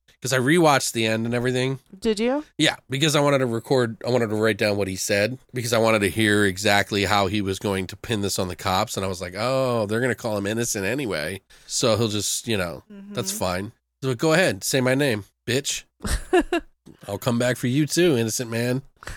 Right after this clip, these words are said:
Speaker 1: You know what I mean? Like, that's
Speaker 2: Right.
Speaker 1: essentially what they're saying is, like,
Speaker 2: Mm-hmm.
Speaker 1: he's the sword of the, you know, community in some way, you know what I mean?
Speaker 2: Right.
Speaker 1: As a reminder of the pain that lives within the community or the culture, et cetera,
Speaker 2: Mm-hmm.
Speaker 1: in America. Which, uh,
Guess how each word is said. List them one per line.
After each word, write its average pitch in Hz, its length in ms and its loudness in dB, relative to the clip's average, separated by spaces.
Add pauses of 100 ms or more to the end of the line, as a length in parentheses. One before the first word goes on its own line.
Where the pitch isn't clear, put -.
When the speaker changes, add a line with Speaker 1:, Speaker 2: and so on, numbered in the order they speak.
(120)
Speaker 1:
You 254 360 2
know 160 140 6
what 165 80 6
I 151 60 6
mean? 165 280 6
Like, 127 180 4
that's 131 220 4
Speaker 2:
Right. 190 80 2
Speaker 1:
essentially 180 420 0
what 110 180 -2
they're 101 120 -4
saying 131 400 -2
is, 87 160 -8
like, 87 200 -6
Speaker 2:
Mm-hmm. 92 180 -14 (380)
Speaker 1:
he's 120 220 -2
the 110 120 0
sword 139 440 4
of 92 140 0
the, 90 380 -2
you 113 140 0
know, 87 280 -2 (240)
community 123 600 2
in 92 120 -4
some 90 260 -4
way, 82 260 -4
you 92 100 0
know 95 80 0
what 95 100 0
I 98 60 0
mean? 101 120 0
Speaker 2:
Right. - 260 -2
Speaker 1:
As 110 200 -2
a 107 40 0
reminder 110 720 0 (220)
of 110 180 -2
the 98 60 -8
pain 101 300 -2
that 95 120 -4
lives 95 300 -2
within 98 320 -6
the 92 80 -6
community 92 560 -6
or 90 260 -6
the 85 80 -12
culture, 87 640 -8
et 82 80 -14
cetera, 87 480 -10 (140)
Speaker 2:
Mm-hmm. 190 320 -14
Speaker 1:
in 104 100 -4
America. 98 540 -2 (300)
Which, 160 320 0
uh, 135 540 2